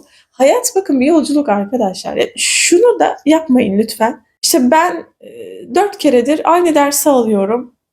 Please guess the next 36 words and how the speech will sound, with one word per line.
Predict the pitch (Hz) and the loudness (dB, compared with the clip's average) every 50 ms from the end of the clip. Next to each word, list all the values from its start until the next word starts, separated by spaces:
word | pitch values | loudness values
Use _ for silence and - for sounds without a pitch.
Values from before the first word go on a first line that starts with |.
| _ _ _ _ | _ _ _ _
İşte | - 240 - 254 233 | -14 -6 -2 0 2
Zehra | 226 247 233 233 214 226 214 208 | 2 2 2 2 2 2 2 2
Hanım, | 202 196 208 220 226 233 - _ _ | 2 2 0 -2 -4 -8 -14 _ _
Zehra | - 214 220 220 220 208 202 190 | -4 -4 -2 2 2 2 2 2
Hocam. | 196 - 226 233 262 269 _ _ _ _ | 0 0 -2 -2 -2 -6 _ _ _ _
Ama | - 302 320 339 | 0 2 2 2
işte | 339 330 - - | 2 0 0 0
arkadaşım | - 370 370 359 359 339 - 302 311 - 427 | 0 0 0 0 0 0 0 0 -2 -4 -6
iki | - 508 - - 523 523 | -10 -6 -2 0 0 2
kere | 359 285 254 247 | 4 2 4 2
de | 294 311 370 | 2 2 2
bu | 381 | 2
olayı | 339 269 240 247 294 339 | 2 4 2 2 0 0
çözdü. | 349 - 320 269 - 214 214 | 0 -2 -2 -2 -2 -4 -8
Yani | - - 262 247 233 240 247 | -4 -2 -2 -2 -2 -2 -2
o | 269 - 403 | -4 -4 -4
iki | - - 311 | -4 -4 -2
kere | 294 - 233 220 208 214 | -2 0 -2 0 -2 -2
de, | 277 - | -4 -2
ama | - 240 285 330 320 247 - - _ _ _ _ _ _ - | -2 0 2 2 0 0 -2 -6 _ _ _ _ _ _ -4
dur | 196 226 233 220 | 0 0 2 2
bakalım. | 220 294 294 - - 415 370 - - - _ _ _ | 0 -2 -2 0 0 2 2 0 -2 -8 _ _ _
Senin | - - - 240 220 233 233 226 233 - _ - - - - | -4 0 0 2 2 2 0 -2 -4 -10 _ -20 -10 -4 -4
az | 226 233 | -2 0
önce | 226 220 220 233 214 | 0 2 2 2 2
bahsettiğim | 214 220 220 - - 233 226 - 233 226 226 | 2 0 -2 -2 -4 -6 -4 -4 -4 -2 -2
gibi | 214 220 196 196 196 - - - _ _ _ _ _ - | 0 0 0 -2 -4 -6 -14 -20 _ _ _ _ _ 0
acaba | - 214 285 285 294 277 277 - | 0 2 4 4 2 2 2 2
o | 254 247 254 247 | 0 -2 0 0
A | 214 214 240 254 | 0 0 0 0
kişisi | 247 - 262 - 269 247 - 220 | 0 -2 -2 -2 -2 -2 -2 -2
senin | 208 - 208 208 233 233 | -4 -2 -2 -2 -2 -2
geçtiğin | 226 220 220 220 - - 220 214 | -2 -2 -2 -4 -4 -2 -2 0
yollardan | 202 202 196 202 202 202 202 202 196 | 0 2 2 2 2 2 0 -2 -2
geçti | 196 190 196 - - - - | -2 -4 -8 -8 -12 -14 -12
mi? | 294 370 | -10 -8